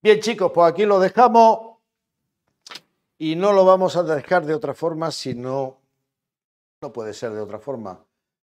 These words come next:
que seáis muy felices con los vuestros en esta,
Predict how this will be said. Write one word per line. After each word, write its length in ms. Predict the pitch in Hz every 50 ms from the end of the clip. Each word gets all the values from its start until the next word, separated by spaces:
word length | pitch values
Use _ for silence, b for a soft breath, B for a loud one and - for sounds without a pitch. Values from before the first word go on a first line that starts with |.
| _ _ _
que 100 | 123 107
seáis 460 | - - 117 120 123 127 117 110 110
muy 600 | 98 98 107 113 120 123 135 151 175 185 185 175
felices 580 | 165 - - 135 127 131 127 120 - - 120 -
con 180 | - - 101 92
los 120 | 92 92
vuestros 580 | 101 117 120 117 - - 120 113 117 113 107 101
en 180 | 95 95 98
esta, 720 | 104 101 _ _ - 92 90 87 85 82 80 78 76 73